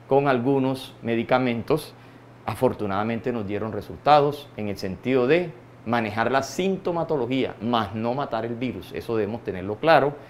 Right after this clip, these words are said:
Y hoy vemos que muchos de esos medicamentos que se propusieron en su momento siguen siendo efectivos precisamente para disminuir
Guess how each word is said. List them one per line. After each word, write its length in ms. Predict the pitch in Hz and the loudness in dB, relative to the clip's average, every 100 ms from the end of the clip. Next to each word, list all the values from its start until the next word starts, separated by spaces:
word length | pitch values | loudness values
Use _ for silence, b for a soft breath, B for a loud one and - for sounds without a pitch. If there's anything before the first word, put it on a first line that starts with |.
| B B B - | B B B 0
Y 300 | 196 226 220 - - - - - - - - - | 4 4 2 -8 -20 -20 -20 -20 -20 -20 -20 4
hoy 240 | 131 143 139 | 12 12 12
vemos 480 | 139 131 143 - - - - - | 8 8 2 -2 -16 -20 -20 -6
que 120 | 123 | 0
muchos 360 | 113 156 160 170 | 2 2 4 4
de 80 | 156 | 4
esos 160 | 147 | 2
medicamentos 880 | 156 143 135 123 131 135 - 95 - - | 2 2 2 2 0 -2 -6 -10 -12 -6
que 100 | - | -4
se 180 | 104 110 | -2 -2
propusieron 600 | 104 101 98 - 127 139 | -2 -2 -2 0 2 2
en 80 | 135 | -2
su 120 | 147 | -4
momento 480 | 151 135 117 110 135 B B B - - | -4 -2 -4 -4 -8 B B B -20 -18
siguen 420 | - 175 170 165 | -4 2 2 2
siendo 380 | 151 143 139 139 | 0 0 0 0
efectivos 560 | 135 117 - 135 139 143 | 0 -2 -2 -2 0 -2
precisamente 720 | 113 - - 127 117 113 - | -6 -8 -8 -6 -6 -6 -6
para 220 | 107 104 | -4 -4
disminuir 500 | 101 98 92 95 | -4 -6 -6 -6